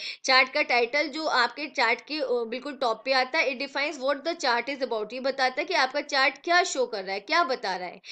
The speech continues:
ओके। Then you have legend, ये आपका legend है। These are the different colors that identify different sets of data plotted on the plot। तो legend क्या है? डिफरेंट कलर से आपको बताते हैं कि आपने क्या डेटा प्लॉट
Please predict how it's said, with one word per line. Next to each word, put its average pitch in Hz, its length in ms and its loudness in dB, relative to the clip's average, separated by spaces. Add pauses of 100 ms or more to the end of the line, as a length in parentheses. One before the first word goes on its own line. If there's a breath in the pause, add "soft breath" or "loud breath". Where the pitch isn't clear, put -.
(300 loud breath)
ओके। 269 260 -2
Then 269 260 0
you 302 140 -2
have 285 160 2
legend, 247 440 2
ये 277 100 0
आपका 247 260 2
legend 233 460 0
है। 311 260 2 (380 loud breath)
These 320 280 2
are 349 220 8
the 302 80 -2
different 349 440 -6
colors 269 360 4
that 277 200 2 (140)
identify 262 560 0
different 339 420 -8
sets 262 240 0
of 254 160 -2
data 247 380 0
plotted 254 360 0
on 247 180 -4
the 359 100 0 (120)
plot। 202 280 -2
तो 277 100 -4
legend 269 400 -2
क्या 285 140 2
है? 339 260 4
डिफरेंट 302 440 -6
कलर 269 220 0
से 262 180 -4
आपको 254 280 -2
बताते 247 420 -2
हैं 311 60 -6
कि 302 80 -2
आपने 269 320 2
क्या 311 380 4
डेटा 285 360 -2
प्लॉट 247 300 0